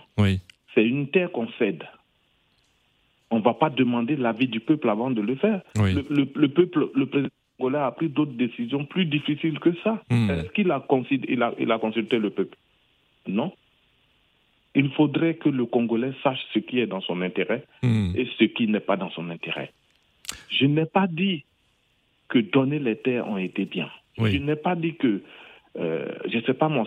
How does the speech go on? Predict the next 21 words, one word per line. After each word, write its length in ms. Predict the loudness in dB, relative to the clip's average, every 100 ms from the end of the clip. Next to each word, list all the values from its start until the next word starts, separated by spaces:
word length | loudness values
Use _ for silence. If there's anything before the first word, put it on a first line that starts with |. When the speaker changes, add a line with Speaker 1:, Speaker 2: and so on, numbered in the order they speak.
| 2
Speaker 2:
sauter 260 | 2 2 0
le 140 | 0
peuple, 280 | 2 0 0
c'est-à-dire 500 | -6 -2 -2 -2 -6 -2
aller 500 | -2 0 -2 -2 -8 _ _ _ -6 -6 -6
en 380 | -2 0 2 0
ne 260 | -2 0
consultant 520 | 0 0 0 -2 -2 0
pas 120 | 0
le 140 | 0
peuple 260 | -2 -2 -2
est 60 |
bien. 240 | -2 -2 -4 _
Speaker 1:
Oui. 160 | 0 2
Speaker 2:
Il 160 | 0 0
faudrait 360 | 0 2 0 0
se 60 |
poser 400 | 0 0 0 -2 -2
une 240 | -4 -4
et 60 | -2
une 200 | -2 -2